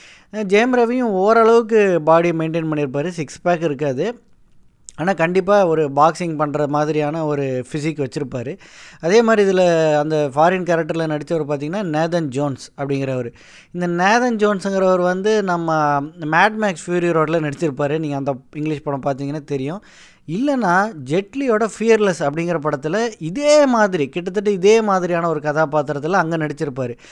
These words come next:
அதுல பார்த்தீங்கன்னா, ஜெட்லி வந்து சைனாவோட martial ஆர்ட்ஸை வந்து பின்பற்றிட்டு இருப்பாரு. அவங்க ப-, வெள்ளைக்காரன் கூட சண்டை போடுற மாதிரி ஒரு சூழ்நிலை வரும். அப்ப இந்த Nathan Jones வந்து boxing பண்ணுவாரு. இந்த வெ-, ஜெட்லி வந்து அவர் கூட சண்டை போடுற மாதிரி.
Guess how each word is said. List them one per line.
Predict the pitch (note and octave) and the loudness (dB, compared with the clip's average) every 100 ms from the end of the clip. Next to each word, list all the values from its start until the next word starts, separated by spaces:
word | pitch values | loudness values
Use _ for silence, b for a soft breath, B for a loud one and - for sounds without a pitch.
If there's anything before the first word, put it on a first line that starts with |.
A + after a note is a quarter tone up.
| B B | B B
அதுல | - D#3+ G#3 | -4 0 0
பார்த்தீங்கன்னா, | G3+ F#3 F3+ F#3+ G3 A#3 A3 | 2 0 -2 -4 -4 -4 -4
ஜெட்லி | E3 F3 G3+ | -2 -4 -2
வந்து | G3+ F#3+ F3+ F#3 G3 F3+ D#3+ | -2 -2 -2 -2 0 -2 -2
சைனாவோட | E3 E3+ F3+ F3 E3 D#3 | -4 -2 -2 -2 0 0
martial | D3+ D#3 D#3+ F3 | 0 0 0 -2
ஆர்ட்ஸை | D#3+ D3+ D3+ | 0 -2 -2
வந்து | D3 D3 D#3 E3 D#3 C#3+ B2+ | -4 -4 -2 2 2 0 -4
பின்பற்றிட்டு | D#3 D3 C#3+ D3 C#3 C3 | -6 -4 -4 -4 -6 -6
இருப்பாரு. | C3 C3 F3+ G#3+ F3 | -6 -4 -2 -4 -6
அவங்க | D3 D#3+ D#3+ | -6 -6 -6
ப-, | D#3 D3+ | -2 0
வெள்ளைக்காரன் | D3 F3 G3 E3+ D3+ | 2 4 6 4 2
கூட | C#3 | -2
சண்டை | D3 D3+ D#3 | -4 -2 -2
போடுற | C#3+ C#3+ C3+ | -2 -4 -4
மாதிரி | C#3 E3 | -2 -2
ஒரு | D#3 | -2
சூழ்நிலை | C3 D#3 D3 C3+ | -2 -6 -4 -4
வரும். | C3 E3+ B3 B B B | -4 -6 -8 B B B
அப்ப | D#3+ G#3+ | 0 2
இந்த | G#3+ G3 | 2 2
Nathan | F3+ F3+ F3+ | 2 2 0
Jones | E3 E3 D3 | 0 -2 0
வந்து | D3+ D3+ F3 | -4 -2 0
boxing | D3 D#3 F3 D#3 | 2 2 0 -6
பண்ணுவாரு. | C#3+ C#3+ C#3 F3 B3+ G#3+ - | -4 -4 -2 -2 -2 -6 -16
இந்த | F3+ F3+ E3+ D#3+ D3+ | -6 0 2 2 2
வெ-, | |
ஜெட்லி | D#3 D3+ F3 G3 | 0 0 -2 0
வந்து | F3+ D#3+ F#3 F3+ D3+ | 0 0 0 2 2
அவர் | C#3+ | 0
கூட | C#3+ D3 | -2 -4
சண்டை | C#3+ C#3 C3+ | -4 -4 -4
போடுற | C3+ C3 | -6 -6
மாதிரி. | C#3 F#3+ | -6 -8